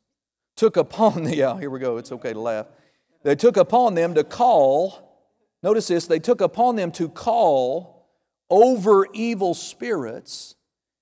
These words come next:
the name of the Lord Jesus, saying to the demons, 'We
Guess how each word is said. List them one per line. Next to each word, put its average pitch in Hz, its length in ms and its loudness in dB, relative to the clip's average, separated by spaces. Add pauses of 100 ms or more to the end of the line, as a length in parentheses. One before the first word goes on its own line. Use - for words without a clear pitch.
(140)
the 175 180 0
name 208 360 0
of 208 120 0
the 190 80 0
Lord 175 300 0
Jesus, 208 800 -14 (1300)
saying 175 840 0 (420)
to 170 100 -2
the 254 120 0
demons, 165 720 -6 (680)
'We 262 540 2